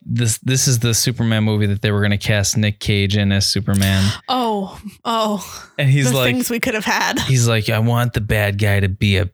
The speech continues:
Speaker 1: giant spider."
Speaker 2: Yeah.
Speaker 1: And he was saying this to Kevin Smith, who was going to write the script. And he's like,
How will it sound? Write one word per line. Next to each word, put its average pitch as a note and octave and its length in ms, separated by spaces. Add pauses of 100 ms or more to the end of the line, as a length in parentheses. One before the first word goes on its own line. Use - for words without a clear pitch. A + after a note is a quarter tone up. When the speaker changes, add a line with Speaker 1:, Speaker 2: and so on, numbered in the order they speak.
Speaker 1:
giant G2 380
spider." G2 560 (480)
Speaker 2:
Yeah. G3+ 680
Speaker 1:
And G#2 560
he A#2+ 120
was A2+ 120
saying D3 260
this A#2+ 140
to - 40
Kevin A2 260
Smith, A#2 280
who A#2+ 100
was G#2 140
going A2+ 280
to G2+ 60
write G2 200
the - 80
script. - 400
And A2+ 100
he's A2 160
like, G2+ 160